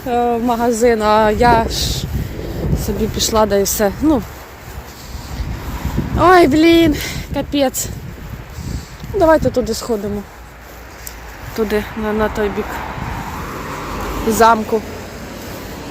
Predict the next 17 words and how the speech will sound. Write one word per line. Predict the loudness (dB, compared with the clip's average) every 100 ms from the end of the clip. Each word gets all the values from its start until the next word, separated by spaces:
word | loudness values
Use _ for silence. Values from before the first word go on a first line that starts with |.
| -12 -10 -10 -8 -8 -10 -10 -10 -8 -10 -10 -8 -8 -8 -8 -4 -4 0 4
Ну, | 6
не | 8 6
то, | 6
щоб | 6
я | 8 8 6 2 2
розстроїлась, | 2 0 4 6 6 4 2
я | 0
просто | 0 -2 0 2 4 2 -2 -12 -12 -10 -10 -10 -10 -10 -10 0
Е, | 6 6 6
дуже | 6 6 6
сильно | 6 6 8
не | 8
люблю, | 6 6 4 4
коли | 6 6 6 2 -2 -2 -6 -16 -16 -16 -16 -12 -2
різко | 4 4 6 4
змінюються | 8 6 6 4 2 0
плани. | 2 4 4 4 2